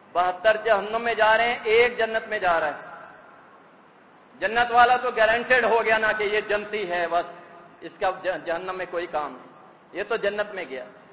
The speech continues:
لیکن یہ جو بہتر ہیں جہنم میں جا رہے ہیں، ان کے بارے میں کیا خیال ہے کہ کیا یہ دائمی جہنمی ہیں، یعنی کبھی جہنم سے نہیں نکلیں گے؟ بالکل ایسی بات نہیں۔ امام احمد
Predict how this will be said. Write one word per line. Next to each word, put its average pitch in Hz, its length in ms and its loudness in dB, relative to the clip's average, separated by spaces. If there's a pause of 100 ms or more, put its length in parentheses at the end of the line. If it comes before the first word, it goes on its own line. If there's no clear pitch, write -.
(1300)
لیکن 269 440 2
یہ 277 120 6 (100)
جو 320 80 6 (120)
بہتر 302 520 8
ہیں 320 160 4
جہنم 311 480 4
میں 359 100 6
جا 294 220 6
رہے 269 180 6
ہیں، 190 240 0 (320)
ان 339 260 2
کے - 60 4 (100)
بارے 381 280 6
میں 359 180 0
کیا 302 260 6
خیال 247 300 6
ہے 208 220 6 (240)
کہ 269 80 6 (120)
کیا 311 160 6 (120)
یہ 370 80 2 (200)
دائمی 403 380 8
جہنمی 269 400 4
ہیں، 233 180 0 (220)
یعنی 330 340 4
کبھی 427 460 6
جہنم 320 440 4
سے 277 100 2
نہیں 254 160 0
نکلیں 226 320 -2
گے؟ 233 200 2 (640)
بالکل 185 300 -6
ایسی 165 240 -6
بات 127 300 -6
نہیں۔ 127 100 -18 (1300)
امام 170 380 -6
احمد 180 260 -6